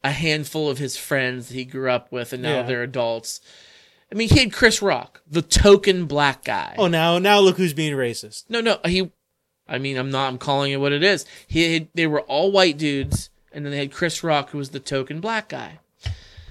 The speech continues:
Speaker 1: This, the, the movie Rough Night, they're all white chicks.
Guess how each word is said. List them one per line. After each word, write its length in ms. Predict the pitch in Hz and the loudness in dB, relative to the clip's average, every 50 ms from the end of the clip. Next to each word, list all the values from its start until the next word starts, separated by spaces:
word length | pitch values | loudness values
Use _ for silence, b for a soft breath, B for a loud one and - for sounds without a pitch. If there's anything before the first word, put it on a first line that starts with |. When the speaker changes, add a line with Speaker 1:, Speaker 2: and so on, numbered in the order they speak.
| B B - - - 156 165 - | B B -10 -10 -10 -18 -8 0
Speaker 1:
This, 300 | 151 233 269 262 - - _ _ - | 2 4 4 4 0 -4 _ _ -4
the, 180 | 175 185 190 185 - | 0 0 0 0 -2
the 100 | 175 185 | -2 0
movie 300 | 185 196 226 233 240 220 | 2 4 4 4 4 2
Rough 340 | 185 170 190 190 - - - | 4 4 4 4 4 0 -4
Night, 360 | 165 160 165 190 208 196 - _ _ _ _ _ _ _ 147 | -2 0 2 2 0 -2 -4 _ _ _ _ _ _ _ _
they're 300 | 151 190 202 208 208 208 202 - _ - | 2 4 6 6 6 4 2 -2 _ -4
all 220 | 151 170 180 170 | -2 0 0 2
white 240 | 147 151 147 143 - | 2 2 2 2 0
chicks. 580 | - - - - _ - - - - - - | -6 -10 -10 -10 _ -16 -16 -14 -14 -16 -18